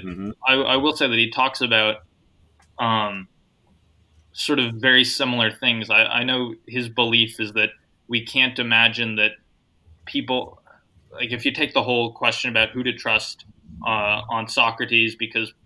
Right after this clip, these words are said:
Speaker 2: Plato was very opinionated and he was the only, he was,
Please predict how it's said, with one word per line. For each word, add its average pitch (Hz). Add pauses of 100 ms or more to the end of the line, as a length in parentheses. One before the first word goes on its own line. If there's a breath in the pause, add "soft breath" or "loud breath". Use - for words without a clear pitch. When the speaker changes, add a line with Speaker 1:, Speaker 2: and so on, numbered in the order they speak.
(680)
Speaker 2:
Plato 120
was 107
very 113
opinionated 113
and 104
he 107
was 104
the 113
only, 110 (260)
he 120
was, 113